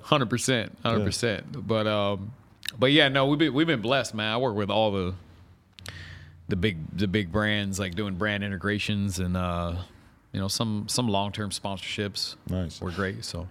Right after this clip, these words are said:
Speaker 2: What, where do you see yourself taking the content? It feels like you've almost kinda, like, maxed out in a sense where you could go with the,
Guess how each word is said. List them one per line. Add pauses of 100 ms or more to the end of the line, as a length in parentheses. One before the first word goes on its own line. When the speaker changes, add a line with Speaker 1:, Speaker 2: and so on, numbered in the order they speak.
Speaker 2:
What,
where
do
you
see
yourself
taking (140)
the
content?
It
feels
like
you've
almost
kinda,
like,
maxed
out (360)
in
a
sense
where
you
could (240)
go
with
the,